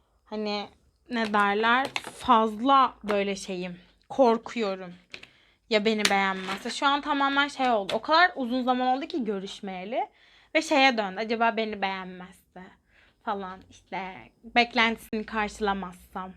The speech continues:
modu. Ve bu beni gerçekten çok üzüyor. Korkuyorum yani. Yapacak hiçbir şey yok.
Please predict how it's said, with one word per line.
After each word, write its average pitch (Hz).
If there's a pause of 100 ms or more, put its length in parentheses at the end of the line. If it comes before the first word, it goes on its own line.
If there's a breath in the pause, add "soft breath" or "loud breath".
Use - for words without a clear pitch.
(120)
modu. 180 (1500 soft breath)
Ve 226
bu 226
beni 233
gerçekten 277
çok 214
üzüyor. 208 (420)
Korkuyorum 381
yani. 214
Yapacak 262
hiçbir 277
şey 277
yok. 202